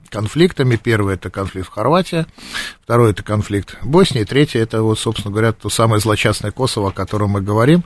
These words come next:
да, которое в две тысячи восьмом году провозгласило, так сказать, в одностороннем порядке, да, несмотря на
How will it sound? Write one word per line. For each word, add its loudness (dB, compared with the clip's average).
да, 0
которое 0
в 2
две 2
тысячи 0
восьмом 0
году 4
провозгласило, 4
так -10
сказать, -4
в 4
одностороннем 4
порядке, 0
да, 2
несмотря 2
на 2